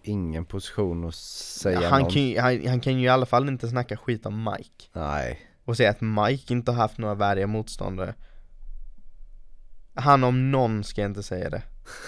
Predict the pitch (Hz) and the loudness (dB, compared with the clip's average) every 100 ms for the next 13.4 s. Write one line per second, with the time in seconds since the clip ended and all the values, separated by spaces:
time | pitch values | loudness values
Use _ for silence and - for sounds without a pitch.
0 | - - 117 - 107 - - - - - | -14 -8 -8 -6 -12 -12 -20 -20 -20 -12
1 | - 117 - 117 123 107 98 123 107 98 | -2 0 0 4 6 6 4 0 0 0
2 | 107 104 98 110 117 101 101 101 101 101 | 2 0 0 0 0 0 -2 -2 -4 -4
3 | 104 95 98 - - - - - - - | -4 -4 -6 -8 -14 -20 -20 -20 -20 -8
4 | 104 98 95 92 95 92 92 101 - - | -2 -2 -2 -4 -4 -4 -4 -8 -12 -20
5 | _ - - 107 98 - - - - - | _ -10 -4 -2 -4 -6 -8 -8 -14 -18
6 | - - - - - 123 120 139 156 147 | -20 -20 -20 -8 2 2 2 -2 0 2
7 | 131 127 117 117 110 - 117 110 98 98 | 2 0 0 0 0 -2 -2 0 -2 -4
8 | - 120 - 120 - 143 139 110 113 _ | -4 -8 -8 -12 -8 -6 -4 -6 -8 _
9 | _ _ _ _ _ _ _ _ _ _ | _ _ _ _ _ _ _ _ _ _
10 | _ _ _ _ - 87 82 85 82 80 | _ _ _ _ -12 -8 -6 -4 -4 -8
11 | - _ _ - 123 120 123 113 117 98 | -12 _ _ -2 2 4 2 2 0 0
12 | 104 - 101 - 110 - 120 113 117 135 | -4 -6 -8 -4 -4 -2 -4 -4 -6 -4
13 | 131 - - | -6 -6 -12